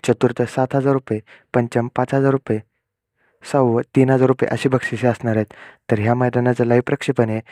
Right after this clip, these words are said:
श्री गणेश लव या YouTube चॅनलवर आपल्याला पाहायला मिळणार आहे. तर ह्या मैदानामध्ये आपल्याला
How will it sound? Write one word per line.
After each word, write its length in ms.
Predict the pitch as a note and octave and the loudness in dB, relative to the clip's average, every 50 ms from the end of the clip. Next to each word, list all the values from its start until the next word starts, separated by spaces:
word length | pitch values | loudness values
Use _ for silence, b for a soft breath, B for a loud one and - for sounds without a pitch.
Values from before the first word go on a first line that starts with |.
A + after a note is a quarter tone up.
| B B B B B | B B B B B
श्री 160 | - C3+ C#3+ C#3 | 0 2 2 2
गणेश 280 | D3 C#3+ C#3+ C#3 - - | 2 2 0 -2 0 0
लव 100 | D#3 C#3+ | 2 2
या 140 | A#2+ A#2 A#2+ | 4 4 4
YouTube 320 | B2 B2 A#2 - A2+ - - | 4 2 2 -2 -6 -4 -4
चॅनलवर 240 | A#2+ A#2 A#2+ A#2+ | -2 -2 0 0
आपल्याला 340 | B2 B2 - A#2 A#2 A2+ A#2 A#2 | 0 0 0 0 0 0 0 0
पाहायला 260 | - A#2+ A2+ A2+ A2+ A#2 | 0 -2 -2 -2 -2 -4
मिळणार 280 | A#2 A2+ A2+ A2+ A2+ | -4 -4 -4 -2 -2
आहे. 100 | A2+ G#2 - B B B B B B B B - - _ _ - - | -2 -2 -4 B B B B B B B B -20 -20 _ _ -2 -2
तर 100 | B2+ A#2 | 0 2
ह्या 180 | A#2 C3+ C#3 | 2 2 2
मैदानामध्ये 680 | C#3 D3 D3 C#3 C#3+ C#3+ D3+ D3+ D#3 D#3 C#3+ B2+ B2 B2 B2 _ _ _ _ - | 2 4 4 4 4 4 2 2 0 2 2 2 0 0 -2 _ _ _ _ -6
आपल्याला 460 | - - - D3+ C#3 C3+ C3+ B2+ B2 | -4 -4 0 2 4 4 4 2 0